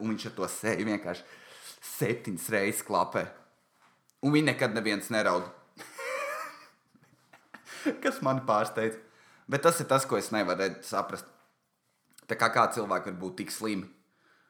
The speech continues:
kad, ā, piekrīt kaut ko tādu darīt. Tu, tu gribi attīstīt savu karjeru. Tā kā viens čalis, kuram ir trīsdesmit deviņi gadi, viņš tikko dabūja smago, ā, heavyweight čempionu titulu, un viņam ir trīsdesmit deviņi gadi. Man liekas, viņš kauties droši vien tā kā visi sāk kaut kādos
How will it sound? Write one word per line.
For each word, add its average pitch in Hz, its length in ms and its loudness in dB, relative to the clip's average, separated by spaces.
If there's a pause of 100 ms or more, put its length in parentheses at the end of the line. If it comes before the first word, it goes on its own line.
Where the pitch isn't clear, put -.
(240)
kad, 92 180 -2
ā, 92 320 4
piekrīt 95 460 2
kaut 95 160 0
ko 90 100 -2
tādu 90 340 2
darīt. 90 360 0 (320)
Tu, 120 180 -4
tu 131 120 -2
gribi 117 260 0
attīstīt 113 420 0
savu 101 220 -2
karjeru. 104 400 0
Tā 113 80 -6
kā 107 100 -2
viens 110 320 0
čalis, 107 400 0
kuram 95 240 -4
ir 90 80 -4
trīsdesmit 113 480 -4
deviņi 98 240 -2
gadi, 92 300 2
viņš - 100 -8
tikko 90 220 -6
dabūja 90 340 -2
smago, 92 380 0 (720)
ā, 87 240 -4
heavyweight 101 640 0 (320)
čempionu 101 480 -2
titulu, 107 480 -4 (240)
un 113 100 -2
viņam 113 140 0
ir - 80 -6
trīsdesmit 107 400 -2
deviņi 98 320 -2
gadi. 95 260 0 (640)
Man 135 160 4
liekas, 127 240 4
viņš 113 160 -6
kauties 113 340 2
droši 104 240 -2
vien 98 140 -6
tā 101 80 -6
kā 98 160 4
visi 104 240 -2
sāk 95 240 0
kaut 90 100 -4
kādos 90 320 -2